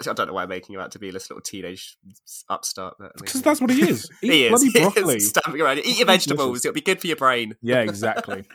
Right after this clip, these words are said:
Speaker 2: Exactly.
Speaker 1: Amazing.
Speaker 2: Um, cool. Well, I think, I think we've said enough. I don't know if there's any final words to be said. Um, if you wanna send us emails, guys, emails go to, uh, M T flavouring at gmail dot com.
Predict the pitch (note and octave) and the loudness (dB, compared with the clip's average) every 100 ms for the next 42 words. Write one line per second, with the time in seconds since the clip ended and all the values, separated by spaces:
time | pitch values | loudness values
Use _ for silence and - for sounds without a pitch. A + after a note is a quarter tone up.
0 | C3 A2 G2 G2 G2+ G2+ B2+ A2+ A2+ - | -8 -6 -6 -8 -14 -12 -8 -6 -6 -8
1 | A2+ A#2+ C#3+ D3+ D#3 D#3+ E3 - A3 C#4 | -6 2 2 2 0 -4 -8 2 4 4
2 | C3 D#3+ - G3+ E3 B3 A3 A#2+ - A2+ | 4 4 4 -2 -2 -6 -4 -4 -2 -2
3 | A#2 A#2 F3 A#2+ G#2+ G#2+ G#2 G#2 G2+ A2+ | -2 -2 -2 -2 -2 -4 -4 -6 -6 -4
4 | G#2+ G#2 G2+ - G2+ - D#3+ B2+ - A2+ | -4 -4 -6 -8 -10 -8 -6 -8 -4 0
5 | A#2 B2+ C3+ F#3 G#3 F#3 D#3+ A#2 - D3 | 0 0 -2 2 2 4 2 2 -2 -2
6 | C3 C3+ C3+ A#2+ B2+ B2+ A#2+ - C#3 B2 | -4 -4 -2 -2 0 0 0 -4 -4 -2
7 | A#2 A#2+ G#2+ A#2 G#2+ G#2+ G#2 G2+ A2 A2 | -2 -4 -4 -4 -4 -4 -4 -6 -6 -10
8 | G#2 A2+ G#2 G2+ G2+ G#2 G2+ F#2+ - - | -8 -6 -6 -6 -10 -8 -8 -10 -10 -2
9 | C#3+ | -2